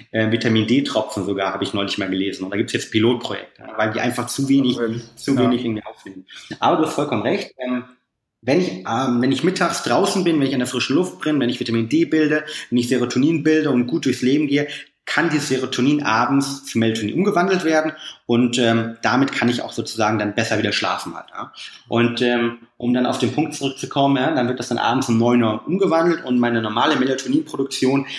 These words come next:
Speaker 1: die piekt irgendwann gegen, ja, drei bis fünf Uhr und dann fällt sie rapide ab und dann werde ich irgendwann wach normal und, äh, stehe dann auf.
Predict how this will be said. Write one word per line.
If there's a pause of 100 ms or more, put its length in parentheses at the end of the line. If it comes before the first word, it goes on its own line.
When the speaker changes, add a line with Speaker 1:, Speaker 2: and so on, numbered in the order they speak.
(220)
Speaker 1:
die
piekt
irgendwann
gegen, (400)
ja,
drei
bis
fünf
Uhr
und
dann
fällt
sie
rapide
ab
und
dann
werde
ich
irgendwann
wach
normal (260)
und,
äh,
stehe
dann
auf.